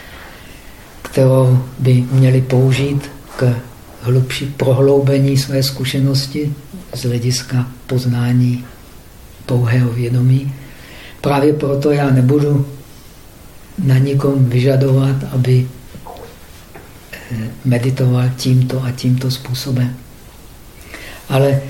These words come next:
eh, v rámci raných vysvětlení možná vysvětlím, eh,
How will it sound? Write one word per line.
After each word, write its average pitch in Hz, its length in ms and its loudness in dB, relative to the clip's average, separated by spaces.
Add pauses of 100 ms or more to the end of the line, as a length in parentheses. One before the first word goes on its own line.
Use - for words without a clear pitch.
(1500)
eh, 131 80 -2 (1900)
v 143 120 2
rámci 143 840 0 (1400)
raných 139 480 2
vysvětlení 143 760 2
možná 143 760 4
vysvětlím, 147 800 2 (1040)
eh, 123 60 0